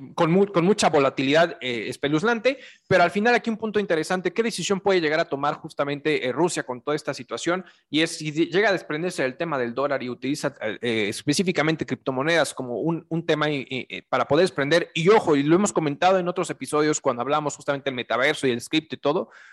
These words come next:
creo que es importante que los países empiecen a adoptar el tema de las criptomonedas, no en sí mismas, o, eh, tenemos al Banco de México que quiere iniciar justamente con su moneda digital, el tema, en la misma manera justamente con China, etcétera, etcétera. Pero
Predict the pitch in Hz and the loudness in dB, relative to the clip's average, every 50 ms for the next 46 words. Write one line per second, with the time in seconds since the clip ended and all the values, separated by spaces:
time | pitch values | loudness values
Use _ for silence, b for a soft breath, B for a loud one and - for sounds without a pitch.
0 | B B B B B B B B B B - - 208 233 233 - 226 208 - - | B B B B B B B B B B 2 4 4 4 6 6 4 4 4 4
1 | 170 180 - 208 202 170 160 147 - - 175 175 170 175 - - 135 135 131 - | 0 0 2 0 0 2 0 0 0 0 -2 -2 -2 -4 -4 -2 -2 -2 -2 -2
2 | _ - 135 147 175 202 196 - 180 175 170 - - - _ - 123 113 131 - | _ 0 0 0 0 0 -2 0 0 0 0 -2 -6 -12 _ -8 -8 -8 -6 -2
3 | - 185 180 190 190 165 143 139 127 - - 160 147 143 143 - _ _ - 135 | 0 0 0 2 2 2 2 2 0 0 2 2 2 2 2 -2 _ _ -12 -12
4 | - - 170 180 170 165 147 - - 139 - - - 131 131 127 143 175 196 208 | -8 -4 -4 0 2 0 0 0 -2 -8 -6 -4 -4 -2 -2 0 0 0 0 0
5 | 220 233 - - _ _ _ _ _ _ _ - 156 202 247 254 220 190 - 196 | 0 -2 -6 -12 _ _ _ _ _ _ _ -4 0 2 2 2 2 0 -2 -4
6 | 190 202 220 202 202 214 208 - - - 170 160 151 - - 139 139 135 135 - | -4 -4 -4 -2 -2 -2 -2 -2 -2 0 2 2 2 0 -2 -2 -2 -2 -4 -8
7 | _ - 151 156 156 - 143 143 160 156 - 147 151 185 202 196 175 156 135 - | _ -6 -4 -4 -2 -2 0 0 0 2 2 0 2 0 0 0 0 -2 -2 -4
8 | - 156 160 156 147 135 - 160 147 - 165 - - 151 147 147 - 151 - 143 | -4 -4 -2 -2 -2 -4 -4 -4 -6 -6 -6 -6 -4 -2 -2 -2 -4 -4 -2 -2
9 | 131 - 131 127 131 147 151 143 131 127 - - 175 185 190 196 165 135 135 120 | -2 -2 -2 -4 -2 0 0 -2 -2 -4 -4 0 2 4 4 2 0 -2 -4 -4
10 | - 143 147 143 117 87 120 123 123 123 135 156 156 156 139 123 127 143 143 139 | -6 -6 -4 -4 -6 -6 -6 -6 -6 -6 -4 -4 -4 -2 -2 -2 0 2 0 0
11 | - - 151 - 135 131 131 127 - - 135 135 - 226 220 190 151 - - 180 | 0 -2 -6 -6 -6 -6 -6 -6 -6 -6 -4 0 2 2 2 2 2 0 0 -2
12 | - 160 147 - - 185 185 202 214 - _ b b b b b b - 190 196 | 0 0 0 0 -2 -2 -2 -2 -2 -4 _ b b b b b b 0 0 0
13 | 196 | 0